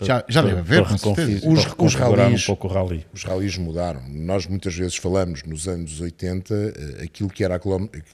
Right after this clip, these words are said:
Speaker 3: e nos anos noventa, no início, a quilometragem da primeira etapa em tor-, em troços de classificação era quase tanto como hoje é o rally
Speaker 1: O rally
Speaker 3: todo.
Speaker 1: todo, sim.
Speaker 3: Eh,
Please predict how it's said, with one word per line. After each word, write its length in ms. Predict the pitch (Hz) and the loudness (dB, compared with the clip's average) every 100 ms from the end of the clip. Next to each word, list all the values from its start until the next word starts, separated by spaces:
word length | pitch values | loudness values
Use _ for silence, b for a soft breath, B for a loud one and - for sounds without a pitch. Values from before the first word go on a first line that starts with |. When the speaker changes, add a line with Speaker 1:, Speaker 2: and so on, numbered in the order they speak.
| _ | _
Speaker 3:
e 120 | 76 | -12
nos 160 | 67 65 | -10 -10
anos 200 | 71 - | -12 -10
noventa, 480 | 85 127 117 71 69 - 69 | -2 0 0 -4 -14 -10 -4
no 100 | 80 | -2
início, 420 | 95 104 - 64 B B B | 0 -2 -4 -12 B B B
a 120 | B | B
quilometragem 720 | 85 101 104 104 92 76 80 | -4 -2 -2 -2 -2 -2 -6
da 180 | 76 80 | -6 -6
primeira 400 | - 87 90 92 | -6 -6 -2 -2
etapa 320 | 90 87 82 | -4 -6 -6
em 60 | 82 | -6
tor-, 200 | 90 82 - | -6 -8 -10
em 100 | 101 | -14
troços 280 | 90 101 92 | -6 -4 -4
de 60 | - | -6
classificação 680 | 82 - 85 78 - 90 95 | -8 -8 -8 -6 -6 -4 -4
era 120 | 95 | -4
quase 300 | - 95 - | -4 -4 -2
tanto 240 | 101 98 | -4 -4
como 340 | - 101 101 110 | -4 0 4 4
hoje 300 | 101 - - | 4 -2 -8
é 260 | 95 92 95 - | -2 0 -2 -6
o 140 | 90 | -8
rally 240 | 82 78 | -6 -6
Speaker 1:
O 40 | 73 | -4
rally 240 | 101 110 | -4 -2
Speaker 3:
todo. 200 | 110 107 | -2 -4
Speaker 1:
todo, 60 | 98 | -6
sim. 180 | - 92 B B B - | -10 -12 B B B -10
Speaker 3:
Eh, 240 | 85 82 | -6 -6